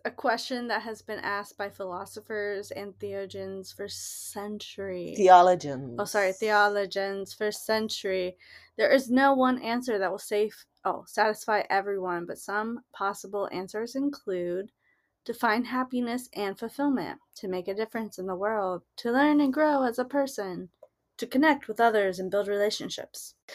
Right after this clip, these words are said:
Speaker 2: Let's ask Bard, are you alive? I'm not alive in the same way that a human is alive.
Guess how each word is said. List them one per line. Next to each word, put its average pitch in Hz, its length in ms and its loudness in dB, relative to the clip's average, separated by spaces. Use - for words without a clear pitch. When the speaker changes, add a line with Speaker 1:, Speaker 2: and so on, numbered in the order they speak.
Speaker 2:
Let's - 380 10
ask 175 500 8
Bard, 156 420 12
are 175 140 12
you 156 180 6
alive? 240 560 8
I'm 220 140 10
not 247 160 12
alive 226 380 12
in 208 60 4
the 196 80 6
same 190 260 6
way 185 160 10
that 180 120 10
a 170 40 4
human 220 340 2
is 165 140 4
alive. 131 500 4